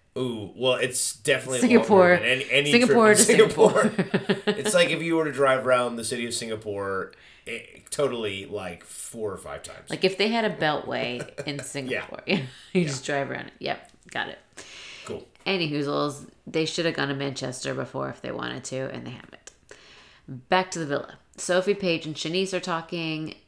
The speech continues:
Speaker 2: Uh, they're all happy that their men haven't been stolen, but Sophie's like, um, "We're just getting to know each other." And I'm like, "No, girl, you're in danger already. He is obsessed with you.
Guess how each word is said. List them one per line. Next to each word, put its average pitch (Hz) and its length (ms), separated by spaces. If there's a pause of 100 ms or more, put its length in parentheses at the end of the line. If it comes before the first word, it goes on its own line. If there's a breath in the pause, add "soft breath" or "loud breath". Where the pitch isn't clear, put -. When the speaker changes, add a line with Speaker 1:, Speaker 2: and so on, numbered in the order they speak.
Speaker 2:
Uh, 147 260 (100)
they're 170 160
all 160 120
happy 151 240
that 135 200
their 202 160
men 151 220
haven't 135 300
been 131 240 (120)
stolen, 131 680 (200)
but - 200
Sophie's 180 500
like, 139 320 (240)
um, 127 420 (140)
"We're 156 140
just - 260
getting 156 280
to 139 120
know 139 260
each 143 220
other." 131 540 (440 soft breath)
And 143 80
I'm 139 80
like, 139 200
"No, 160 180
girl, 131 460 (560)
you're 143 180
in 143 80
danger 143 320
already. 120 400
He 151 340
is 135 300
obsessed 143 380
with 139 100
you. 143 400